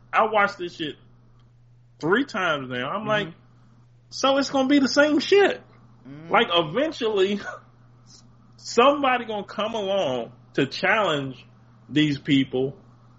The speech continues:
Speaker 1: and you got motherfucking Jimmy Carter ass <laughs> Br-, Bran. What he gonna do?
Speaker 2: Mm-hmm.
Speaker 1: Is he gonna rule with an iron fist like you need to in times like that?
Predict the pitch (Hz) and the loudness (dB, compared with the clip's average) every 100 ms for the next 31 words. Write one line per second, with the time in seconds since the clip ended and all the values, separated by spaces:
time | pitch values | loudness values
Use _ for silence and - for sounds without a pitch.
0 | _ _ 175 190 190 208 233 226 214 220 | _ _ 2 4 2 -2 2 4 4 2
1 | 208 - 214 202 175 170 160 - - - | 0 2 0 2 -4 -6 -12 -20 -20 -20
2 | - _ _ _ _ _ _ _ _ _ | -20 _ _ _ _ _ _ _ _ _
3 | - 214 254 233 240 233 226 220 214 208 | -2 0 2 0 4 6 6 4 4 2
4 | 202 - - 156 147 220 277 - 143 247 | -2 -10 -10 -6 0 0 0 -2 2 6
5 | 285 247 247 240 - - - - 254 466 | 6 4 0 -4 -20 -20 -20 0 4 6
6 | 370 302 262 294 381 277 - - _ _ | 6 4 2 0 0 0 -4 -14 _ _
7 | - 127 139 147 147 - - - - _ | -16 -12 -10 -10 -12 -16 -20 -20 -20 _
8 | _ _ _ - 226 247 294 285 240 240 | _ _ _ -10 -4 -2 -2 0 0 0
9 | 262 269 254 247 247 262 254 233 - 294 | -2 -2 0 0 2 4 4 2 0 0
10 | 339 - 202 196 208 196 208 269 277 330 | 0 0 2 2 -2 -4 -2 -2 -2 -4
11 | 269 269 285 285 285 294 277 285 294 311 | -2 0 4 4 4 0 -2 0 -2 -2